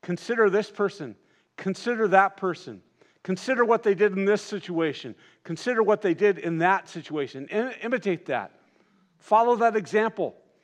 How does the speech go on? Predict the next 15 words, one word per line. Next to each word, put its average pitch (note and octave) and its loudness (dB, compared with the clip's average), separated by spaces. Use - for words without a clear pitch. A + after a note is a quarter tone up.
because F3 2
these F#3+ -6
people A3 -4
have D3+ 0
run G3+ 2
the F3+ 0
race D#3+ -4
successfully. F3+ -4
Yeah, G#3 4
they G3+ 0
had G3 4
hiccups F#3+ -2
along F3+ 0
the E3 0
way. D#3+ 0